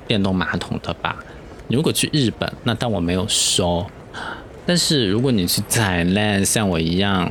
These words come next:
你又用不惯它厕所旁边的那个冲屁器的话，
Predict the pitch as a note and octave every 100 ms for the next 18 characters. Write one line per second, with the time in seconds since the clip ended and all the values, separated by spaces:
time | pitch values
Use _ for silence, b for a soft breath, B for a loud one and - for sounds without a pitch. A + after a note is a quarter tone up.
0 | - G2 G2+ A2 C3 D#3 B2+ G2+ C3 A2
1 | A2+ A2 - C3 G#2+ - E2+ F#2 A2 G#2+
2 | G#2+ G#2+ - A#2+ A#2+ G#2+ - B2+ F#2+ -
3 | A2 F2+